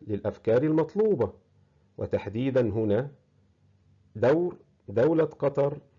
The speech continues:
في دعم ونشر الرياضة، ويمكنك الاستفادة من هذه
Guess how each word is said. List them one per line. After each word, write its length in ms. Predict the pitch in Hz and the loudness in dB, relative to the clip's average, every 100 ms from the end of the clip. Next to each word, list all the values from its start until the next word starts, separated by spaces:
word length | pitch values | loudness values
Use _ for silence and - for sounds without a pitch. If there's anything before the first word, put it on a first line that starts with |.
| _ _ | _ _
في 200 | 104 101 | -6 0
دعم 280 | 117 139 | 2 2
ونشر 540 | 139 107 104 113 117 127 | 2 2 2 0 -2 -4
الرياضة، 540 | 151 165 160 127 101 - _ _ _ _ _ _ | 0 2 2 2 -2 -8 _ _ _ _ _ _
ويمكنك 720 | 101 98 95 92 131 131 - | -4 -2 -2 -4 -2 -2 -2
الاستفادة 760 | 95 87 92 104 110 123 139 151 | -4 -6 -6 0 2 2 0 -6
من 200 | 98 92 | -10 -8
هذه 760 | 87 101 110 107 113 123 139 | -4 0 0 0 -4 -6 -6